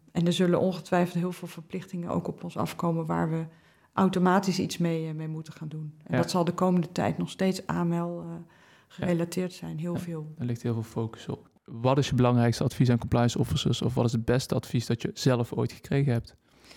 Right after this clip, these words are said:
Speaker 1: Nou, dan kom ik toch wel weer even op die huisartsenfunctie terug. Eh, ik, ja, ik heb hem ergens opgepikt en ik vond hem, ik vond hem eigenlijk wel goed. En als ik het mijn mensen uitleg in mijn team, dan zie ik ook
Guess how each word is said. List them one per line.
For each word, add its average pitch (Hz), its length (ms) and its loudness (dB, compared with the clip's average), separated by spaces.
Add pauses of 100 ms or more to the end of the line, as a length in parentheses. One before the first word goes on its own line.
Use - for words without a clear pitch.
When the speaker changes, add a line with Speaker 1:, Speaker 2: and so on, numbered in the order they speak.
(120)
Speaker 1:
Nou, 202 120 -8
dan 185 80 0
kom 190 140 2
ik 190 80 2
toch 208 200 0
wel 196 140 6
weer 190 120 6
even 190 240 4
op 190 80 -10
die 185 100 -6
huisartsenfunctie 185 880 -2
terug. - 440 -12 (220)
Eh, 180 80 -12 (760)
ik, 175 200 -14
ja, 185 120 -6
ik 208 140 -4
heb 208 120 2
hem 196 140 2
ergens 202 280 2
opgepikt 214 580 2
en 190 60 0
ik 175 80 -6
vond 196 200 -6
hem, 170 100 -8
ik - 320 -16
vond 208 200 -8
hem 190 80 -4
eigenlijk 180 200 2
wel 180 260 -2
goed. 226 100 -10
En 190 120 -8
als 180 120 -8
ik 180 80 -14
het 170 140 -16
mijn 180 180 2
mensen 180 320 2
uitleg 180 440 2
in 175 120 0
mijn 180 180 2
team, 185 320 0
dan 170 140 -8
zie 180 160 -6
ik 180 120 -8
ook 175 260 -2